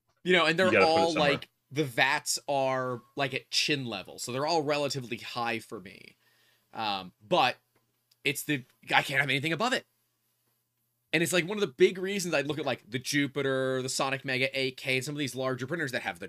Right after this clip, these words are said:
Speaker 1: doors.
Speaker 2: Mm-hmm.
Speaker 1: Well, wait a minute. Yes, all right, you know, side to side is now the issue. But now
Speaker 2: Yeah.
Speaker 1: I can, I can put a shelf on top of it, and it's fine.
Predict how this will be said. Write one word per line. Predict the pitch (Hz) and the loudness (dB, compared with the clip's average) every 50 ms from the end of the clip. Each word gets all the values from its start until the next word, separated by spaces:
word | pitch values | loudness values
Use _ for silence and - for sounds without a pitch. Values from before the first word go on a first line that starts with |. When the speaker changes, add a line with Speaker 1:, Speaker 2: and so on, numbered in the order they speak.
| - _ | -8 _
Speaker 1:
doors. | 147 147 226 277 294 202 98 82 - - - - - - - _ _ _ _ _ _ _ _ - | -6 -4 -2 -2 -2 -2 -4 -6 -10 -16 -16 -16 -16 -16 -18 _ _ _ _ _ _ _ _ 0
Speaker 2:
Mm-hmm. | 104 98 92 92 87 87 85 - | 2 2 2 2 0 -2 -2 -4
Speaker 1:
Well, | 123 123 | -6 -4
wait | 156 214 269 285 | -2 -2 0 0
a | 262 | 0
minute. | 190 147 113 104 113 | 0 0 -4 -6 -10
Yes, | 120 131 196 233 220 - - - - - | -6 -2 0 2 2 2 -2 -4 -2 -2
all | 165 160 | -2 0
right, | 156 151 143 139 139 131 _ _ _ _ _ | 2 2 2 0 0 -4 _ _ _ _ _
you | - 151 | -4 -2
know, | 143 131 120 110 - | -2 -2 -4 -4 -6
side | - - - 131 131 123 | -4 -2 0 0 0 0
to | 113 | -2
side | 117 - - 127 123 123 120 | -4 -4 0 0 0 0 0
is | 123 117 | -2 -4
now | 123 123 120 117 | -4 -4 -4 -4
the | 107 117 107 101 | -4 -6 -8 -8
issue. | 101 - - 95 85 80 87 104 117 _ _ _ _ _ _ _ _ _ - - - - _ 175 | -8 -10 -10 -12 -12 -14 -14 -18 -20 _ _ _ _ _ _ _ _ _ -20 -20 -20 -8 _ -4
But | 147 | -2
now | 139 143 156 - 262 | 2 4 4 6 6
Speaker 2:
Yeah. | - 82 160 | 6 8 6
Speaker 1:
I | 214 | 6
can, | 220 - - - - _ _ | 4 2 -2 -10 -10 _ _
I | - 170 | 6 6
can | - - - | 6 6 2
put | - 196 151 | 2 0 0
a | |
shelf | - - - 160 127 117 - - _ _ _ _ _ _ _ - | 2 2 2 2 2 0 -2 -8 _ _ _ _ _ _ _ 4
on | 156 147 131 117 101 | 4 4 4 2 0
top | - - 139 127 120 - | -4 -6 -6 -6 -6 -8
of | 98 80 | -12 -14
it, | 76 - - _ _ _ _ _ _ _ _ _ _ _ _ _ _ _ _ _ _ _ | -16 -18 -20 _ _ _ _ _ _ _ _ _ _ _ _ _ _ _ _ _ _ _
and | 135 147 | 0 2
it's | 190 - - | 2 0 -2
fine. | - - 143 190 226 - | -2 -4 -4 -4 -4 -6